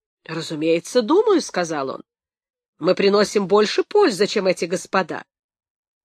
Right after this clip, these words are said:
Что такое человек, прежде чем он прошел через наши руки? Чурбан — уволень.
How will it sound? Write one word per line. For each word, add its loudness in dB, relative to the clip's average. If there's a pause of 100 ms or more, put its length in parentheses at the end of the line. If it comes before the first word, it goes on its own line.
(160)
Что 2
такое 6
человек, 2
прежде 4
чем 2 (360)
он 4
прошел 4
через 0
наши 0
руки? -10 (200)
Чурбан — 4 (340)
уволень. 6